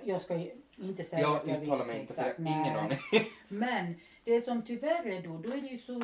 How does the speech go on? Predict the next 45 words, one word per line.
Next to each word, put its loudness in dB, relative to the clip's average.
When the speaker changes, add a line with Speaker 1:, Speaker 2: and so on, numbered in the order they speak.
Speaker 1:
himla 0
viktigt -10
för -6
oss -8
anhöriga -4
som -6
har -4
de -2
här -2
över -6
sjuttio, -10
att -6
då -4
kan -2
vi -4
inte -2
heller -2
vara, -6
ja, -2
då, -6
nu -8
Speaker 2:
Det 2
Speaker 1:
är 6
Speaker 2:
var 8
Speaker 1:
det, -6
Speaker 2:
som 0
innan 0
corona. 4
Speaker 1:
ja, -2
då -
är 4
det -2
som -2
Speaker 2:
Mm. -2
Speaker 1:
vanligt. -2
Speaker 2:
Nej. 0
Speaker 1:
Och -2
som 4
vanligt 2
kommer 0
vara -4
ett -10
annat -6
vanligt -8
hädanefter. -10